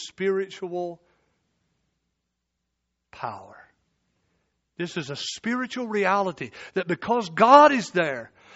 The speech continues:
because He said, "I will not leave you comfortless, I will come to you," we can have a sound,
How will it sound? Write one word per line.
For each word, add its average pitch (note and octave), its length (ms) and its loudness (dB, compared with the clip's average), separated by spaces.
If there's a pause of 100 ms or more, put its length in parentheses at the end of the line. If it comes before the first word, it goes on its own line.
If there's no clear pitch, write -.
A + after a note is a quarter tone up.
(120)
because G#3+ 320 2
He A3 140 0
said, A3+ 240 0
"I A#3+ 160 4
will A#3+ 120 -2
not A3 200 0
leave B3 320 2
you A#3+ 100 -2
comfortless, A#3 600 -2
I A3+ 160 2
will A3 120 -4
come B3+ 420 -2
to A3 80 -2
you," D#3 460 -6 (2500)
we E3+ 180 -6
can E3 180 -8
have D3 420 -6
a - 60 -18
sound, B2+ 800 -8